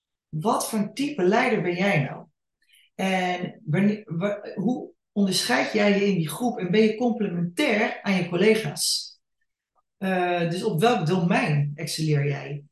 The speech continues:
En zo kan je dus ook kijken, en hoe verdelen we dat?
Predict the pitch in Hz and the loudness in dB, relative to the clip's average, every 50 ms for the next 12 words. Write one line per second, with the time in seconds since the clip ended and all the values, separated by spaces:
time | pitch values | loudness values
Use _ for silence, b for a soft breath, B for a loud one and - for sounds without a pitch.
0 | _ b b b _ - 196 190 165 214 240 277 - - 214 185 190 185 165 156 | _ b b b _ -2 -2 2 4 4 4 2 2 -2 -4 -2 -2 0 0 -2
1 | 160 156 - - - - 262 247 220 208 214 - 196 175 165 165 170 170 180 190 | -2 -4 -8 -10 -8 -2 2 2 2 2 0 -2 -2 -2 0 0 -2 -2 -4 -4
2 | 214 254 - - _ _ _ _ _ _ _ - 202 202 202 214 233 - - - | -4 -6 -8 -12 _ _ _ _ _ _ _ 2 4 4 6 4 4 2 -2 0
3 | 160 151 220 285 277 214 156 147 139 - - - - - - - - _ | 2 2 2 2 2 2 2 2 2 0 -2 -4 -6 -8 -8 -12 -18 _